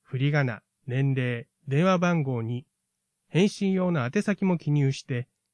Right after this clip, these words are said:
三月三日までに同係へ。結果は三月中旬に通知します。いずれも問い合わせは、産業振興センター、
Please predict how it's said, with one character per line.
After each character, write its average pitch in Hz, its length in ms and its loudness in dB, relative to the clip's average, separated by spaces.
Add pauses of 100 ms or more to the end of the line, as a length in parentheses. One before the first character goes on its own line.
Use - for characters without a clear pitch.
(320)
三 208 320 -2
月 147 240 -4
三 123 240 -4
日 190 120 -6
ま 196 120 -2
で 151 120 0
に 156 220 0 (220)
同 156 240 -2
係 104 440 -6
へ。 - 120 -20 (1400)
結 131 180 -6
果 143 140 0
は 139 180 0 (160)
三 196 300 0
月 147 240 -4
中 143 240 -2
旬 185 260 0
に 185 200 -2 (100)
通 117 180 -10
知 - 80 -20
し - 160 -14
ま 104 120 -12
す。 - 220 -20 (2000)
い 139 80 -2
ず 170 140 4
れ 214 80 4
も 175 300 0
問 170 180 0
い 180 60 0
合 165 60 2
わ 156 100 2
せ 139 140 -2
は、 123 180 -2 (440)
産 175 300 2
業 190 220 2
振 170 260 -2
興 175 220 -2
セ 170 160 -2
ン 147 100 2
タ - 140 -10
ー、 110 240 -8